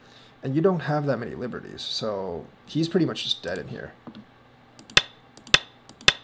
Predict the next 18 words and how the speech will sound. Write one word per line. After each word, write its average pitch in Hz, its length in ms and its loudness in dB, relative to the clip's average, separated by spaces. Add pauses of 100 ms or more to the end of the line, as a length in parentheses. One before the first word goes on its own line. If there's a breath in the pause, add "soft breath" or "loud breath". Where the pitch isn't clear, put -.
(1160)
Of - 180 -16
course, 160 460 6
I 127 80 0
just 117 160 -2
do 113 100 -2
that. 131 480 4
Um, 110 400 2
he's 117 100 -8
gonna 127 160 -2
try 127 200 -2
to 135 40 2
do 143 140 4
something 156 220 -2
like 156 180 0
this, 156 240 0
but - 420 0 (260)
it - 40 -14
just - 240 2